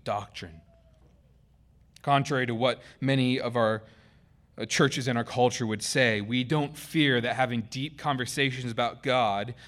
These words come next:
will divide us, and that only love and, and just kind of smoothing over those rough edges with acceptance of whoever you are will unite us.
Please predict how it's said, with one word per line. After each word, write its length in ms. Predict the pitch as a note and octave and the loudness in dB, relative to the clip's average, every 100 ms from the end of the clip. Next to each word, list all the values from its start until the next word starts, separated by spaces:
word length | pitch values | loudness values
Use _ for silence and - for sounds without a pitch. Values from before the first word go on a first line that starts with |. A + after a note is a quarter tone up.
| - | -10
will 120 | A#2+ | -6
divide 500 | A2 A2+ B2 C3 B2 | -4 -2 4 4 4
us, 500 | D#2 - - - - - _ _ - | 0 -10 -10 -10 -12 -16 _ _ -6
and 100 | B2 | -2
that 80 | C3+ | 0
only 440 | C#3+ C#3+ C3+ B2 - - | 0 -2 -2 -4 -8 -12
love 480 | A#2 C3 C#3 C#3+ B2+ | -2 2 2 2 -2
and, 240 | A2+ G#2+ - - _ | -4 -6 -10 -20 _
and 400 | - A#2 G#2 G2+ | -8 -4 -4 -4
just 160 | - - | -8 -4
kind 160 | C#3 G#2+ | 0 0
of 40 | |
smoothing 640 | - - C#3+ C#3 C#3 C3+ | -2 0 2 4 4 0
over 380 | B2+ C3 C3 C#3 | 0 0 2 0
those 260 | C3+ B2+ A2 | 0 -2 -2
rough 280 | B2 A#2+ - | -4 -4 -4
edges 400 | A#2+ B2 B2+ A2+ | -4 -2 -4 -4
with 160 | G#2 | -8
acceptance 600 | G#2 - - C#3+ - B2+ A#2+ | -8 -4 -2 -2 -2 -6 -6
of 140 | G#2 | -4
whoever 260 | B2 C3 B2 | -2 0 0
you 240 | A#2 A#2 | -2 -2
are 180 | A#2 A#2 | 0 0
will 180 | A2 A2 | -2 -6
unite 380 | A2 A2+ A2+ | -6 -6 -6
us. 400 | F#2+ E2 - - | -8 -14 -20 -20